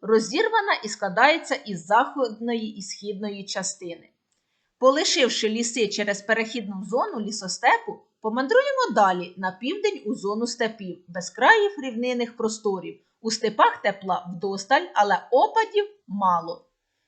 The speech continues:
Тому й переважають тут посухостійкі трави: ковила, типчак,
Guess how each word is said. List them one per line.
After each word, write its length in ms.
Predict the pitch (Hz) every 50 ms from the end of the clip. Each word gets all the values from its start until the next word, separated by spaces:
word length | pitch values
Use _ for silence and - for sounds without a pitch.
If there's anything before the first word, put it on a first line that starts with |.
| _ _ -
Тому 160 | 277 311 494
й 180 | 571 605 587 -
переважають 800 | 466 453 415 403 403 403 - - 403 392 311 240 208 196 -
тут 300 | - 180 - - - _
посухостійкі 920 | - 220 220 - 220 208 208 190 180 - - 349 494 523 440 - 403 392
трави: 480 | 403 - 233 190 170 170 160 - - - _ _ _ _ _ _ _
ковила, 800 | - 659 605 480 339 208 180 180 190 196 208 - - - - _ _ _ _ _ _ _ _ _ _ _ _ _ _ _ _ _
типчак, 840 | - 554 554 - - - - 240 202 202 196 202 202 - - _ _